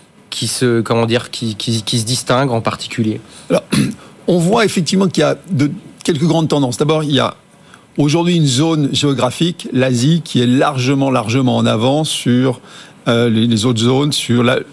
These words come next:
Speaker 2: l'utilisation de ces jeux. Est-ce que c'est un phénomène culturel ? Est-ce que c'est parce qu'il y avait des développeurs ? Il y a toute une série d'éléments qui font qu'en tout cas, l'Asie aujourd'hui est, est vraiment la,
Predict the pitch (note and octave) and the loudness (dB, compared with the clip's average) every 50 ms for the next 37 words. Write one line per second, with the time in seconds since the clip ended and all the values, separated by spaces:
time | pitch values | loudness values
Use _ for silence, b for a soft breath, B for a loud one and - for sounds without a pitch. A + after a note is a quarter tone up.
0 | - - B2 B2+ C3+ D3 D#3 - - E3 C#3+ C#3 D3 C3+ - - - C3+ B2+ - | -6 -2 0 2 2 2 2 2 2 2 2 2 2 2 0 0 0 0 0 0
1 | - C3 A2+ F#2+ G#2+ G2+ - B B B B B B B B B B B - B2+ | 0 0 0 0 -2 -4 -6 B B B B B B B B B B B -6 -4
2 | - - B2 - - B2 A#2 - C3 A#2+ B2 B2+ A#2+ - - B2 - - B2 B2 | -2 -2 0 0 0 0 0 2 2 2 2 2 0 0 -2 -2 0 2 2 2
3 | B2 B2 A#2 - - - - - A#2+ F#2+ - G2 - - - B2 A2 A2 G#2+ G#2 | 2 2 0 -2 -2 -4 -2 -2 -2 -2 -2 -4 -4 -2 -2 0 0 2 2 0
4 | G#2+ G2+ A2 G#2 A2 A2 G2 A#2 A2+ - B2+ A#2+ A#2+ B2 B2+ - - - D3 A2+ | 0 0 0 0 2 2 2 0 0 0 2 2 2 2 2 -2 -4 -6 -6 -4
5 | - - - - D#3+ D#3+ - - D3+ C#3 C3 C3+ C3+ B2 A#2+ B2 B2 B2 C#3 D3+ | -4 -2 0 2 2 2 2 2 0 2 2 2 2 2 2 2 2 2 0 0
6 | C#3+ C3+ - - - D3 D3 B2+ - A#2+ A#2+ A2+ - B2+ - C#3+ B2+ B2+ B2+ C#3 | -2 -4 -6 -4 -2 -2 -2 0 0 0 0 -2 -2 -4 -2 0 2 2 2 2
7 | C#3+ B2+ D3 D#3+ D3+ C#3+ A#2+ B2+ A#2+ A#2+ A#2 B2 C#3 C#3+ C#3+ C#3 B B B B | 2 2 2 2 2 2 2 2 0 2 2 2 2 2 0 -2 B B B B
8 | B - - - B2+ A#2+ A#2+ A#2 G#2 G2 B2+ - - B2+ G#2+ A#2 - C#3 C#3 C#3 | B -8 -4 0 0 0 0 0 0 0 0 2 2 0 0 0 0 2 2 2
9 | C#3+ D3 D3 C3 A#2+ | 2 2 2 2 2